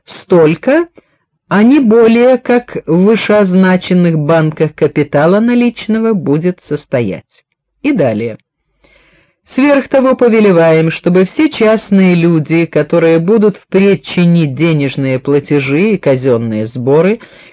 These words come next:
как в Санкт-Петербурге, так и в Москве, взносили бы неотменно в число каждых пятисот рублей государственную ассигнацию на двадцать пять рублей.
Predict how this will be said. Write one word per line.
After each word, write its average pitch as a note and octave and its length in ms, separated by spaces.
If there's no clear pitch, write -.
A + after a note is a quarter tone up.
как C#4+ 240
в - 20
Санкт-Петербурге, D3 1080
так G2 340
и A#2 40
в A2 40
Москве, E3 600
взносили G#3 920
бы E3 420
неотменно F#3 1160
в - 80
число F3 480
каждых D3+ 640
пятисот D#3+ 720
рублей D3 560
государственную C3+ 1080
ассигнацию F#3 840
на E3+ 180
двадцать C#3+ 720
пять A2+ 340
рублей. G2+ 460